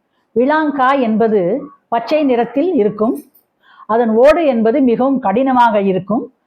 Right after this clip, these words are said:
அதன் உள்ளே இருக்கும் சதையும் ஓட்டோடு சேர்ந்து இருக்கும். அதனை பிரிப்பது கடினம், அந்த ஓட்டையும் சதையும். ஆசையுள்ள மனிதனையும் அவன் உலகத்திலிருந்து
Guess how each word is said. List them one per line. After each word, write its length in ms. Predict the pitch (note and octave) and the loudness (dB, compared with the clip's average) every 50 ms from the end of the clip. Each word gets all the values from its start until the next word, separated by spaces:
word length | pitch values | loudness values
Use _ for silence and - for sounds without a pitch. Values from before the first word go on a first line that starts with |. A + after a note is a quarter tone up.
| _ _ _ _ _ _ _ _ | _ _ _ _ _ _ _ _
அதன் 300 | - G3 A3+ A#3 A3+ G#3 G3 G#3+ | -2 -2 0 0 0 -2 0 0
உள்ளே 260 | A3 B3+ D4 F4 F4+ F4 D#4 C4 | 0 2 2 0 0 0 0 0
இருக்கும் 360 | A#3+ A#3+ G#3 - B3 C#4+ G4 A4+ - - _ _ _ _ _ _ _ _ _ _ _ _ - | -2 -2 -4 -4 -4 -4 -4 -4 -8 -14 _ _ _ _ _ _ _ _ _ _ _ _ -4
சதையும் 460 | - A3 A3+ C#4 C#4 C#4 C#4+ E4 G4 A4 - - G3+ F#3 G#3+ | -2 0 2 4 2 2 2 -2 -2 -6 -8 -4 0 2 4
ஓட்டோடு 400 | B3+ C4+ C4+ C#4+ C4+ C#4 C#4+ D#4 C#4 - | 4 4 4 4 4 4 4 2 -2 0
சேர்ந்து 260 | A3 A3 C4+ C#4+ B3 | 0 0 2 2 2
இருக்கும். 360 | A3 G3 F3 - - D#3+ - _ _ _ _ _ _ _ _ _ _ _ - - | 0 0 -2 -6 -8 -10 -10 _ _ _ _ _ _ _ _ _ _ _ -6 -4
அதனை 300 | G3+ G#3 A3+ A3 G#3 G3 G3+ A#3+ | -2 -2 0 0 -2 -2 -2 0
பிரிப்பது 400 | C4 E4 - - D4 C4 A3 G3+ | 0 0 0 2 2 2 2 0
கடினம், 440 | - G3 F#3 F#3 A3+ A#3 A3+ G#3 F#3+ | -2 -2 -2 0 0 0 0 0 0
அந்த 200 | F3 F3 F3 E3+ E3 E3+ F#3+ | 0 0 0 0 0 0 0
ஓட்டையும் 400 | A#3 A3+ A#3 A3+ G#3+ G#3+ G#3 G3 G#3 F3+ | 0 0 0 -2 -2 0 -2 -2 -2 -4
சதையும். 380 | E3 D#3+ F3 E3+ D#3 D#3 - _ _ _ - - - E3+ F#3+ B3+ | -2 -2 -2 -4 -4 -8 -12 _ _ _ -20 -12 -6 -2 -2 -2
ஆசையுள்ள 480 | - - D#4 C#4+ C4 B3 A#3 A3 G3+ | 0 0 0 0 2 2 2 0 0
மனிதனையும் 640 | F#3+ G3 G3+ A3+ A3 A#3 A3 G#3+ A3 B3 C#4+ C#4 A3+ | 0 0 0 0 0 0 0 0 0 0 0 0 0
அவன் 260 | F#3+ F#3+ F#3 E3+ E3+ G3+ | -2 -2 -2 -2 0 0
உலகத்திலிருந்து 540 | A#3+ B3 C#4 C4+ C#4 A3+ G#3 G3 G3+ A3+ | 2 2 0 0 0 0 0 0 0 -2